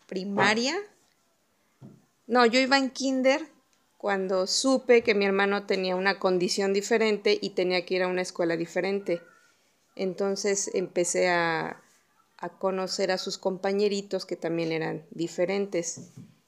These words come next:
Y desde entonces recuerdo que para mí eso ha sido normal, convivir con gen-, con niños que tenían capacidades diferentes a las mías. Entonces,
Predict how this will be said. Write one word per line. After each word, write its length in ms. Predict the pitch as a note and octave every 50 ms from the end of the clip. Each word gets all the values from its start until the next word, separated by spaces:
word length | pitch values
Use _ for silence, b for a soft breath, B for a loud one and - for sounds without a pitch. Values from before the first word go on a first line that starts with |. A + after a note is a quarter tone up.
| _ _
Y 140 | - G3+ G3+
desde 320 | F3+ G3+ G3+ G3+ G3+ G#3+ G#3+
entonces 480 | G#3+ G#3 A#3+ A#3 A#3 A3+ - A#3+ A#3+
recuerdo 440 | A3 A3+ A3 A3 A3+ A3 A3 A3 G#3+
que 120 | - A3
para 260 | - - G3+ F#3+ G3+ G3+
mí 180 | G3+ G#3 G#3
eso 680 | G#3 G#3 G#3 - A3 G#3 G3+ G3 F#3 F3+ E3+ F3 F3+ - b b b b b b b -
ha 80 | G#3+
sido 280 | G#3 G#3 A3+ G#3+ G#3+ G#3+
normal, 480 | G#3 G3+ G3+ G#3+ A3 A#3+ C4 C#4+ C#4 -
convivir 540 | - A3 G#3 G3+ G3 F#3+ F#3 G3+ G3 G3
con 400 | G3 - G3+ G3 F#3+ F#3+ F#3 F3+
gen-, 320 | F3+ - - G3 F#3 F#3 F3+ - - -
con 220 | - G#3+ G#3 G#3+
niños 720 | A#3+ C4 C4+ C4+ C4 C4 C4 D4 F4 - - - - - _ _ _ _ _
que 120 | - F#3
tenían 760 | - - G3 F#3 F#3 F#3 F#3 F#3 F3+ F3+ F3 E3 D#3 - - - _ _ _ _ _ _ _
capacidades 720 | - G#3 G3+ - G3 F#3+ - - G3+ F#3 F#3+ F3+ F3+ F3
diferentes 680 | D#3+ D#3+ D#3 - G3 F#3 G3 F#3+ F3+ - E3 E3 - -
a 40 | E3
las 260 | E3 E3 E3+ - -
mías. 500 | G#3 A3 A3 G#3+ G#3 G#3 - - - b b b b b b b b b b
Entonces, 840 | - A3 A3 A3 A#3 A#3+ A#3+ A#3 - B3+ B3 B3 B3 - - -